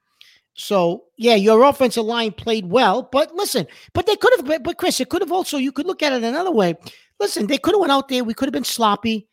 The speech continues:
had a bunch of penalties, and, and we were crisp, we were sharp, we were prepared, we did what we were supposed to do, right? In the old days, Chris, today would have been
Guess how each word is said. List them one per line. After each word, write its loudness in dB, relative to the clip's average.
had -2
a -2
bunch -2
of -4
penalties, 0
and, -4
and -6
we 4
were 8
crisp, 2
we 4
were 6
sharp, 2
we 0
were 4
prepared, 0
we 2
did 4
what 4
we 4
were 2
supposed 2
to 2
do, 0
right? 2
In 2
the 6
old 6
days, 4
Chris, -2
today 2
would -2
have 2
been 0